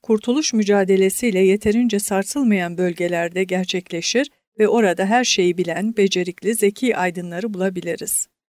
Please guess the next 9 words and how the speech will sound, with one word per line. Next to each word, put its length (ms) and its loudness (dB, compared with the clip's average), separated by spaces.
Sömürge 540 0
burjuvazisiyle 1040 0
ilişkilerinden 920 0
kaptıkları 640 -4
düşünce 460 0
biçimlerinin 1120 -4
bozulmadan 680 0
kaldığını 480 -2
görürüz. 560 -12